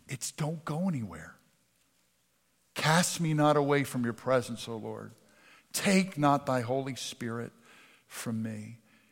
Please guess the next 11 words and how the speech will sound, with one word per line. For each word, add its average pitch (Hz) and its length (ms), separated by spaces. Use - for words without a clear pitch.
If 113 220
we 139 140
repent, 127 600
if 123 240
we 113 200
turn, 110 640
God 127 520
will 117 320
come 117 420
near. 110 320
James 127 600